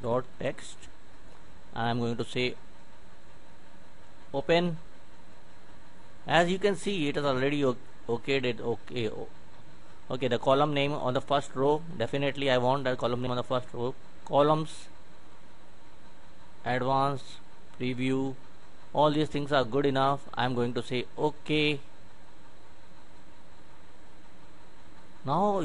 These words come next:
I still, you can see that the mapping is not here. I have to check the mapping. Until unless I don't select the mapping, I cannot click on OK. Here is how it has been mapped to the,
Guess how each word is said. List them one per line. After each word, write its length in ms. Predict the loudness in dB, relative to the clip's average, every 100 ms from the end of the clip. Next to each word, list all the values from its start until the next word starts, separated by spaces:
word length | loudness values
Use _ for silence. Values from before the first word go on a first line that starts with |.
| 4
I 300 | 6 6 4 0
still, 340 | 0 2 2
you 100 | 2
can 200 | 0 -2
see 500 | -2 -2 0 -2 -4 -6 -2
that 380 | 2 4 4 2 -4 -6 -4
the 80 | 0
mapping 400 | 2 2 2 2
is 100 | 2
not 220 | 2 2
here. 300 | 2 2 2 -2 -4
I 140 | 0 2
have 120 | 2
to 80 | 0
check 300 | 0 0 2
the 80 | 0
mapping. 480 | 0 0 0 0 -4
Until 240 | -2 0
unless 180 | 2 2
I 120 | 2
don't 420 | 2 0 0 -2
select 240 | -2 0 0
the 80 |
mapping, 380 | 0 0 0 0
I 100 | 0
cannot 300 | 0 0 0
click 180 | -2 -2
on 140 | 0
OK. 360 | -2 -2 -2 -2 -2 -6 -6 -6 -4
Here 220 | 4 6 8
is 180 | 6
how 240 | 6 8 8
it 180 | 6 4
has 180 | 4 4
been 260 | 2 2
mapped 320 | 6 6 6 0 -4 0
to 180 | 2
the, 280 | 4 4 2